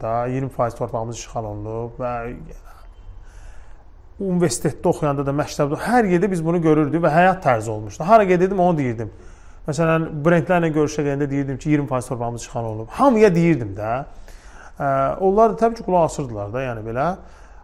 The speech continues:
Artıq indi, ə, onu deməmək, o hiss olmaması bu xoşbəxtlikdir. Və mən, ə,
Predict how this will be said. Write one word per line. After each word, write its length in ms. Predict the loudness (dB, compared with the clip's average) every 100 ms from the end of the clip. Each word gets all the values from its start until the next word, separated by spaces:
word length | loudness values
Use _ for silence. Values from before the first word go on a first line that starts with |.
| -20 -20 -20 -20 -16 -2 0
Artıq 560 | 2 4 6 6 4 -4 -18 -20 -14 2
indi, 360 | 6 8 8 4 2 -8 -18 -20 -20 -16 -4
ə, 120 | 0 2 0 2
onu 200 | 2 4
deməmək, 600 | 6 8 8 6 2 0 4
o 120 | 4
hiss 240 | 4 2 6
olmaması 600 | 6 6 2 0 2 4 4 0 -6
bu 100 | 0
xoşbəxtlikdir. 680 | -2 0 -2 0 -4 -2
Və 80 | 0 2
mən, 200 | 2 0 -12 -20 -14 0
ə, 140 | 4